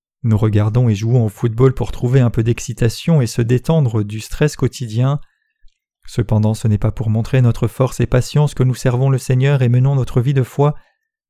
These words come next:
Plutôt, nous menons nos vies de foi afin d'accomplir la volonté du Seigneur. C'est pour cela que nous devons être unis.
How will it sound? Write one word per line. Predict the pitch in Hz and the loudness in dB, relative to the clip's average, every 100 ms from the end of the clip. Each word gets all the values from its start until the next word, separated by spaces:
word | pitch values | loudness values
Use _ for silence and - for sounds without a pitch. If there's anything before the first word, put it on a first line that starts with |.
| - | -4
Plutôt, | 165 - 175 - - - _ - | 0 4 2 2 -12 -20 _ 0
nous | 147 | 4
menons | 156 170 185 | 4 4 4
nos | 123 | 2
vies | 156 | 2
de | 143 | 0
foi | 117 - 190 | 0 0 0
afin | 135 - | 2 0
d'accomplir | 127 127 135 151 170 | -2 0 -2 0 2
la | 127 | 2
volonté | 113 117 117 170 | 2 0 0 -2
du | 127 | -4
Seigneur. | - 120 110 131 151 139 - _ _ _ _ | -2 0 2 2 2 -2 -8 _ _ _ _
C'est | - 104 | -10 -6
pour | 98 | -6
cela | - 120 143 | -2 2 2
que | 147 | 4
nous | 139 | 2
devons | 131 127 131 | 4 2 2
être | 131 - | 2 2
unis. | 139 147 180 | 2 2 2